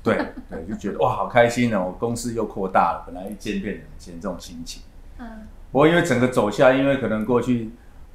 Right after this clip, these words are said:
Speaker 1: 呃，比较，因为刚出社会年轻人，我也没有太多的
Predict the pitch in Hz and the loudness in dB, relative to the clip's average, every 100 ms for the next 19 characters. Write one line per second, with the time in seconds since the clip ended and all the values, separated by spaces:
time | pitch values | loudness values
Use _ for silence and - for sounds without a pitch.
0 | - 107 101 - 104 127 123 117 113 107 | -2 0 2 0 0 6 10 10 8 6
1 | 127 127 123 120 120 117 117 110 98 95 | 2 2 4 2 0 -2 0 2 0 -2
2 | 98 98 92 87 98 98 92 - 92 92 | -4 -4 -4 -4 -2 0 -2 -2 -4 -4
3 | 90 | -10